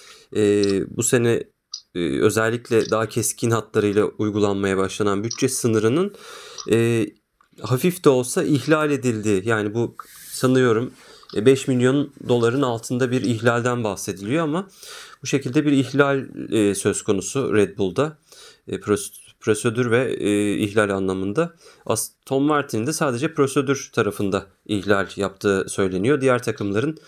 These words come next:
e, bütçe sınırıyla i-, i-, uyumlu olduğu, e, yazılıyor. Bununla ilgili hatta takımlar açıklamalar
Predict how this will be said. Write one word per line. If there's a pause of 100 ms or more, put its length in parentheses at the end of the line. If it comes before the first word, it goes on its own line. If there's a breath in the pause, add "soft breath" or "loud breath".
(400 loud breath)
e,
bütçe
sınırıyla
i-,
i-,
uyumlu
olduğu, (300 soft breath)
e, (100)
yazılıyor. (340 loud breath)
Bununla
ilgili
hatta
takımlar
açıklamalar